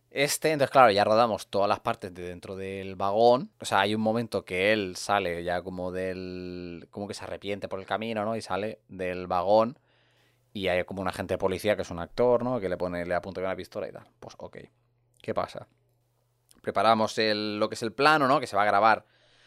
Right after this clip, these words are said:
desde la estación, o sea, el actor este previamente se ha subido a un vagón de metro X, ¿no? Que cuando llega, pues es cuando se abren las puertas y él sale y, y se monta el pifostio.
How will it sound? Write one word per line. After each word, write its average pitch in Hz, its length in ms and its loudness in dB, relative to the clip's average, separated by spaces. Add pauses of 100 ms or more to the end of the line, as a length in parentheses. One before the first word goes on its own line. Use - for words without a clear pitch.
(220)
desde 104 220 -4
la 101 80 2
estación, 156 460 0
o 143 80 0
sea, 98 120 -2
el 95 60 2
actor 110 320 -2
este 110 240 -2
previamente 113 800 0
se 95 300 -6
ha 101 100 2
subido 110 640 -6
a 90 140 -2
un 92 180 -8
vagón 98 400 2
de 98 140 0
metro 156 440 4
X, 180 640 -4
¿no? 131 180 -2
Que 98 120 -6
cuando 101 280 0
llega, 139 400 6
pues 98 160 -10
es 98 60 -14
cuando 95 200 -8
se 101 60 -6
abren 98 140 -2
las 98 120 -2
puertas 139 440 -4
y 104 40 -8
él 107 140 -8
sale 143 460 -2
y, 90 460 -12
y 95 140 -18
se 90 120 -14
monta 90 200 -12
el 87 60 -10
pifostio. - 540 -12